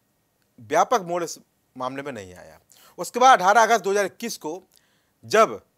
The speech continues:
पांच महिलाएं, राखी, सीता साहू,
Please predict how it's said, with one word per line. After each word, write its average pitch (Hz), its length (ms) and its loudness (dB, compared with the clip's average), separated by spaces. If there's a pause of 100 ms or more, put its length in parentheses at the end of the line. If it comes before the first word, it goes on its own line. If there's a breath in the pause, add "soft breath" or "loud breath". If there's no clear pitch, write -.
(280)
पांच 180 280 0
महिलाएं, 117 400 -8 (2500)
राखी, 151 640 -8 (380)
सीता 127 260 -8
साहू, 147 560 -8